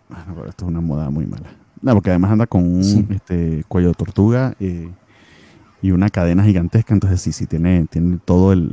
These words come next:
Speaker 1: toda la pinta de pimp, el buen Harry.
Speaker 2: Ujú.
Speaker 1: Quien aparentemente, eh, se despreocupó por completo de su papá. Teníamos números y números en, en los diez números anteriores donde lo mencionaba cada instante,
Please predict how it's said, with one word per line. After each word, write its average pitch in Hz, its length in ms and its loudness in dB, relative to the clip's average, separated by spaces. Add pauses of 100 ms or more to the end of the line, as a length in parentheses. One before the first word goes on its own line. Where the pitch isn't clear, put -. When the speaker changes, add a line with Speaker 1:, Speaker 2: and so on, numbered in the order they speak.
Speaker 1:
toda 87 240 -2
la 90 80 -2
pinta 85 260 -4
de 80 80 -2
pimp, 82 300 -2 (580)
el 87 120 -8
buen 87 220 -6
Harry. - 240 -10
Speaker 2:
Ujú. 120 440 2 (380)
Speaker 1:
Quien 120 540 6 (380)
aparentemente, 156 1200 2
eh, 98 720 0 (500)
se 110 160 0
despreocupó 98 580 0
por 160 140 -2
completo 107 320 -2
de 147 60 4
su - 120 -8
papá. 160 180 -2
Teníamos 127 480 0
números 220 540 4
y 127 60 4
números 139 400 2
en, 92 280 -2
en 92 100 -2
los 98 100 0
diez 104 160 2
números 160 240 2
anteriores 113 380 2
donde 120 260 2
lo 95 80 4
mencionaba 92 520 0
cada 127 160 -2
instante, 135 380 -2